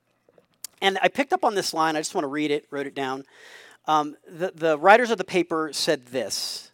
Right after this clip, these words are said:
Again, they, they are, you know, refuting, uh, this, this doctrine. They said that sin can be a kind of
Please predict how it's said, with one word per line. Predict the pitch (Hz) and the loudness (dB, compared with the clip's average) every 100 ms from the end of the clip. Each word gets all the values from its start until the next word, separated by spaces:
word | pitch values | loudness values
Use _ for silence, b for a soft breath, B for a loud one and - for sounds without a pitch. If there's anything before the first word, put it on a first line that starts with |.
| _ _ | _ _
Again, | 131 139 123 | -6 -4 -2
they, | 139 135 | -4 -2
they | 139 | 0
are, | 139 127 127 - b b b b - | 2 2 -2 -6 b b b b -20
you | 156 131 | -12 -10
know, | |
refuting, | 120 131 - - 160 156 135 123 120 _ - | -8 -10 -10 -12 -8 -6 -6 -8 -16 _ -10
uh, | 127 | -8
this, | 117 117 - - _ | -6 -4 -6 -8 _
this | 117 - | -10 -8
doctrine. | 113 98 - 90 - _ _ b b b b b | -8 -10 -14 -20 -20 _ _ b b b b b
They | - | -6
said | 156 196 170 | 0 0 2
that | 165 | -2
sin | - - - 262 269 160 147 180 180 _ _ | 0 0 0 0 0 -2 -2 -8 -12 _ _
can | 185 165 | -10 -8
be | 143 185 | 0 0
a | 160 | 0
kind | - - 214 233 233 | -4 -4 -4 -4 -2
of | 196 151 | -2 -2